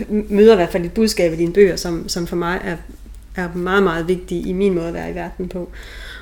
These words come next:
Og, øhm, og nu siger jeg det igen, jeg synes også, din, din nyeste bog er,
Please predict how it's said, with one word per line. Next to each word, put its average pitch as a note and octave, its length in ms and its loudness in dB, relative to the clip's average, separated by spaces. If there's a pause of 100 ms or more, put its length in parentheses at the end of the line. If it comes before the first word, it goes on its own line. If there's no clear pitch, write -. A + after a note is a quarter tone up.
(140)
Og, F3 300 2
øhm, E3 480 -2
og E3+ 220 -4 (100)
nu F3+ 100 -8
siger G3 200 6
jeg F#3+ 60 8
det F#3+ 60 8
igen, F#3+ 280 2
jeg F3 100 0
synes G3 200 -4
også, F3+ 200 -6
din, F3+ 260 -4
din F#3 200 -4
nyeste G#3 260 -4
bog E3 320 -6
er, D#3+ 180 -6